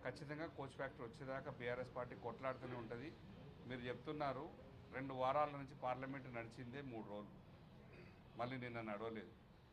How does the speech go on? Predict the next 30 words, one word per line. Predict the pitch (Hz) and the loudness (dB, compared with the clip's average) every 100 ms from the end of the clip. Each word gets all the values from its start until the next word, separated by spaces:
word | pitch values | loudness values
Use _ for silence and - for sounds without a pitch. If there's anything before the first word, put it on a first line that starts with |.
| - 107 | -6 2
లాస్ట్ | 127 127 127 | 2 2 -2
ఫస్ట్ | 123 139 | -4 -4
వీక్ | 139 135 | -4 -2
అంతా | 131 127 | -2 -2
పోయింది, | 110 120 107 - - | -2 -4 -4 -8 -6
సెకండ్ | 117 131 131 | -4 -2 -2
వీక్ | 131 127 | 0 0
రెండు | 117 113 | 2 4
రోజులు | 127 113 | 4 4
నడవలేదు, | 110 123 120 98 - - - - | 4 4 2 -2 -6 -14 -12 -2
మూడు | 117 120 | 4 6
రోజులు | 131 123 | 6 4
నడిచింది. | 113 127 110 92 - - - - - | 0 -2 -4 -6 -10 -14 -14 -14 2
దాని | 123 120 | 4 4
తర్వాత | 120 143 | 4 2
మేము | 147 147 | 0 -2
రోజు | 123 143 160 175 131 | 2 4 4 2 0
మేము | 135 | -2
పెడుతూనే | 123 123 120 165 | 0 0 0 0
ఉన్నాం. | 156 117 107 107 | 0 -2 -6 -4
ఇట్లా | 113 | -2
మాట్లాడగానే | 107 113 147 147 147 143 143 | 2 2 4 4 4 2 2
బిల్ | 123 123 | -2 0
రాదు | 107 117 120 | 4 4 4
కదా, | 110 117 | -2 -4
మేము, | 135 117 | -4 -2
మా | 107 | -4
క్వశ్చన్లు | 107 107 - 143 131 | -4 -4 0 0 0
ఉన్నాయి, | 120 120 156 - - - - - - | 0 0 0 -2 -12 -14 -14 -14 -6
మా | 113 | 2